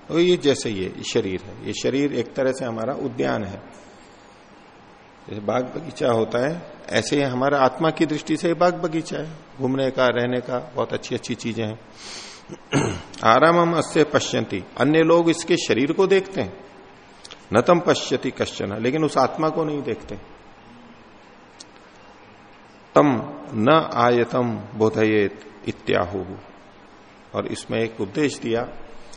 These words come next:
कि कोई व्यक्ति सो रहा है गहरी नींद में, तो उसको सहसा ही नहीं जगाते,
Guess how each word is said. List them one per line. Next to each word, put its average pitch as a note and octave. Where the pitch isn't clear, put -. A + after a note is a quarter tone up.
कि A2+
कोई A#2
व्यक्ति G#2+
सो C3+
रहा B2+
है G2
गहरी A2
नींद G#2
में, F#2+
तो -
उसको E3+
सहसा D#3
ही F#3+
नहीं E3
जगाते, C3+